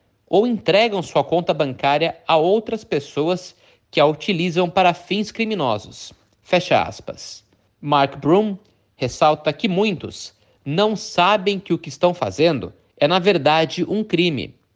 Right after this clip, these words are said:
Abre aspas. "Muitos deles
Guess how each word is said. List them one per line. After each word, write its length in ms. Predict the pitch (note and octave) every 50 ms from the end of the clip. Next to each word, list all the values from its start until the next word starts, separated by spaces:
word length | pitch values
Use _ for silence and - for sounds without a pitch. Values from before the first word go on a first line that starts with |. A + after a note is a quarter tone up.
| _ _ _ _ _ _
Abre 300 | - E3 E3+ E3+ D3 A#2
aspas. 680 | F#2+ - F2+ - - _ - - - - - - - _ _ _ _ _ _ _ _ _ _ _ _ _ _ _
"Muitos 460 | - C#3 F3+ A3+ B3+ A#3+ A3+ E3+ C3+
deles 600 | - C#3+ D#3 E3 C3+ G2+ - - - - - -